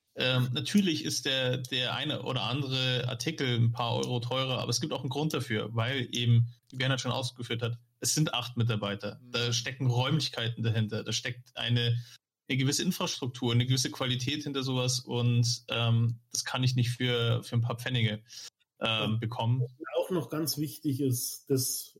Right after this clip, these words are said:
Speaker 3: äh, in dem Zusammenhang, ähm, das wissen ja viele Leute nicht.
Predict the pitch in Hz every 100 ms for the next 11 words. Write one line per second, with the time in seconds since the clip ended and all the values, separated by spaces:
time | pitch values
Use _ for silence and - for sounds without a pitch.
0 | - 151 135 147 156 135 135 135 139 131
1 | 131 131 120 120 120 120 _ - _ _
2 | _ _ 143 135 135 135 135 135 135 -
3 | _ _ _ - 131 123 156 170 - 151
4 | 139 127 143 135 127 123 123 - 117 120
5 | 120 -